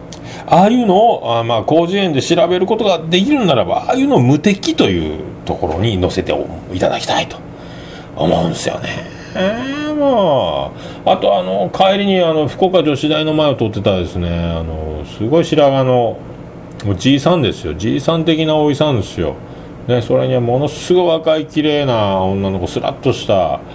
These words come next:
女子大生なんですかね。もう水商売なんですかね。綺麗な女の人二人で歩いてて、あの、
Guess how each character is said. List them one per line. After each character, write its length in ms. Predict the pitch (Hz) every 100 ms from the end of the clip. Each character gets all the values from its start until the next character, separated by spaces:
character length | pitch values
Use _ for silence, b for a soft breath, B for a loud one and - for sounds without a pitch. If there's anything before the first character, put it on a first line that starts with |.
| B B B -
女 120 | -
子 140 | 92 110
大 180 | 104 98
生 180 | 104
な 100 | 95
ん 40 | 92
で 60 |
す 80 | 87
か 120 | 92
ね。 800 | 90 90 92 95 92 85 85 82
も 260 | 82 85 87
う 20 |
水 260 | 90 107 127
商 120 | 165
売 140 | 156
な 100 | 101
ん 40 | 82
で 40 |
す 60 | -
か 120 | 85
ね。 460 | 85 85 85 80 82
綺 100 | -
麗 80 | -
な 280 | 135 139 131
女 340 | 110 104 101 98
の 100 | 90
人 160 | -
二 40 | -
人 220 | 113 107
で 80 | 90
歩 120 | 87
い 20 |
て 120 | 85 92
て、 120 | 90
あ 60 |
の、 160 | 85 85